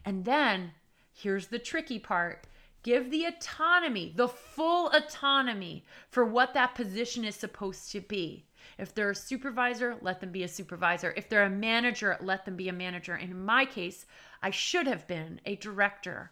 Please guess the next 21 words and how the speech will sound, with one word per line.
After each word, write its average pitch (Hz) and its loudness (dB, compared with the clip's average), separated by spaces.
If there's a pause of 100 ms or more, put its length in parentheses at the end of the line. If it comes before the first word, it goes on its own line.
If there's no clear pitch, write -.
(140)
of 196 -4
veterinary 170 -4
technicians, 170 -14
because 190 -10
that's 156 -4
what 170 -8
I 175 0
was 190 -4
in 165 -8
that 156 -6
one 165 -6
hospital. - -8 (460)
And 202 -8
so 226 2
give 294 0
them 330 -2
the 339 -4
title 208 -2
that 175 -8
they 175 -6
deserve 285 2